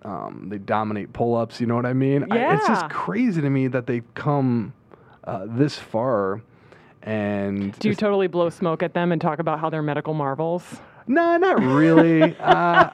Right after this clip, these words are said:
Speaker 1: I try not to make their, you know, make their heads any bigger than they already are.
Speaker 2: Right.
Speaker 1: But, uh, yeah, it's just, it's just crazy to me that, I mean, it was a really dark period of my life
Speaker 2: Yeah.
Speaker 1: where I,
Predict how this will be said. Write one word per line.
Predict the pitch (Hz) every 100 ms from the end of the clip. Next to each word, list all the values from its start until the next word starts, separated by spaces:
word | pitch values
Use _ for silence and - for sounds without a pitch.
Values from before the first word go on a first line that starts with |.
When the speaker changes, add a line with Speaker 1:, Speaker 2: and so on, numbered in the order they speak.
| -
Speaker 1:
I | 339 - - 170
try | 214
not | 180 165
to | 156
make | 135 135
their, | 131 131 98
you | 104 131 139
know, | 113
make | 110 107
their | 101
heads | 117
any | 110 107
bigger | 104 104 110
than | 107
they | 110
already | 107 107 110
are. | 107
Speaker 2:
Right. | 196 165
Speaker 1:
But, | 123 120
uh, | 117 117 113 113 -
yeah, | 151 156 107
it's | 127 -
just, | 165 135 -
it's | 143 -
just | 123
crazy | - 143 127 120
to |
me | 110 110
that, | 107 110 98 - _ - - - - - -
I | -
mean, | 127
it |
was | 156 113
a |
really | 104 120 104
dark | 101 101 -
period | 117 120 101 82
of | 78
my | 71 76
life | 98 131 190
Speaker 2:
Yeah. | 190 165
Speaker 1:
where | 110 95 90 80 -
I, | -